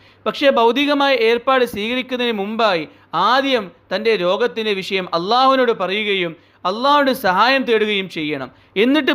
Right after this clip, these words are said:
ഭൗതികമായ കാര്യങ്ങളെ തിരഞ്ഞെടുക്കേണ്ടതുണ്ട്. അപ്പോൾ ആ ഭൗതികമായ കാര്യങ്ങളിൽ അള്ളാഹുവിൽ നിന്നുമുള്ള സഹായമുണ്ടാവും. തനിക്കെന്തെങ്കിലും വിഷമമുണ്ടായി, ബുദ്ധിമുട്ടുണ്ടായി, ആ ബുദ്ധിമുട്ട് മാറാൻ എന്തെങ്കിലും ഭൗതികമായ ഏർപ്പാടുകളുണ്ട്. പക്ഷേ ആ ഭൗതികമായ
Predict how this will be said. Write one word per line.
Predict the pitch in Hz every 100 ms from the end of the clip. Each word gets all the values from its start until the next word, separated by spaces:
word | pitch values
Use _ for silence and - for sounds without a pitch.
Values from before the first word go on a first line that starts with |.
| 233
ഭൗതികമായ | 226 247 254 247 226 214 190
കാര്യങ്ങളെ | 185 226 233 247 269 240
തിരഞ്ഞെടുക്കേണ്ടതുണ്ട്. | 180 196 185 185 180 170 147 131 127 _ _ 185
അപ്പോൾ | 185 254 233
ആ | 190
ഭൗതികമായ | 196 233 240 233 214 208 180
കാര്യങ്ങളിൽ | 180 214 220 208 190 180 - -
അള്ളാഹുവിൽ | 170 214 233 240 220
നിന്നുമുള്ള | 208 202 185 180
സഹായമുണ്ടാവും. | 156 165 190 185 160 147 131 - _ _ 214
തനിക്കെന്തെങ്കിലും | 262 269 262 262 254 240
വിഷമമുണ്ടായി, | 208 247 254 247 220 208 185
ബുദ്ധിമുട്ടുണ്ടായി, | 180 254 262 233 214 196 156 143 - _ 190
ആ | 185
ബുദ്ധിമുട്ട് | 180 240 254 254
മാറാൻ | 240 233 240 220
എന്തെങ്കിലും | 220 247 254 226
ഭൗതികമായ | 226 262 277 269 254
ഏർപ്പാടുകളുണ്ട്. | 247 247 277 269 240 185 143 - _ _ -
പക്ഷേ | 180 240
ആ | 220
ഭൗതികമായ | 196 208 247 240 233